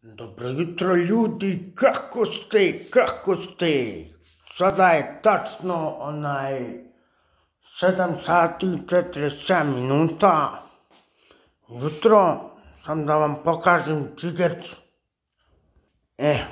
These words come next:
ovo je moja kućica. Svoja kućica,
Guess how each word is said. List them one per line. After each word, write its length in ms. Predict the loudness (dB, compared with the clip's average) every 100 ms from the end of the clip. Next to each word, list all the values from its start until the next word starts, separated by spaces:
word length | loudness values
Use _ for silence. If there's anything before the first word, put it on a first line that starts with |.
| -12 -4
ovo 240 | 0 2
je 60 | 2
moja 280 | 2 2 0 -4
kućica. 480 | -6 -6 0 2 2 0 -12 -20 _ _ _ _ _ _ _ _ _ -20 -20 _ -18 -14
Svoja 460 | -12 2 6 6 4
kućica, 580 | -2 -4 -6 -2 2 2